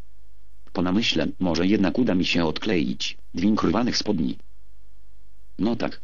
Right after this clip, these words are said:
oderwał mi się krok od spodni. Trudno się mówi.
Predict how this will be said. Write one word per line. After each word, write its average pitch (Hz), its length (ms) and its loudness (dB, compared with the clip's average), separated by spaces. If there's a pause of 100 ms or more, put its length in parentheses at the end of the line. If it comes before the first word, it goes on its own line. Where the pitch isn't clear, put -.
(120)
oderwał 87 420 2
mi 80 120 2
się 87 160 0
krok 113 240 0
od - 120 0
spodni. 85 420 0 (2000)
Trudno 95 480 2
się 82 140 0
mówi. 62 320 -2